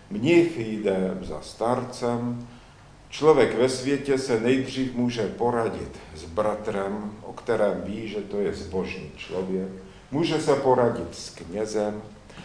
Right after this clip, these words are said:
může jet do monastýru a také se poradit se starcem, prostě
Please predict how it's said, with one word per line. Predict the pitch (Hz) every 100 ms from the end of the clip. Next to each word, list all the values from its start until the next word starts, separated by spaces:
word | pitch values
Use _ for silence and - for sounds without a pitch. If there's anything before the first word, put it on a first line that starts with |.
| - - -
může | 120 175 175 170 143 147 147 - -
jet | 104 113 107 110 - -
do | 98 98
monastýru | 90 98 113 131 131 - 123 123 123 117 -
a |
také | - 101 95 117
se | 113 120
poradit | 107 104 104 110 107 107
se | - 107
starcem, | - 104 98 101 98 95 95
prostě | 113 131 - - 131 120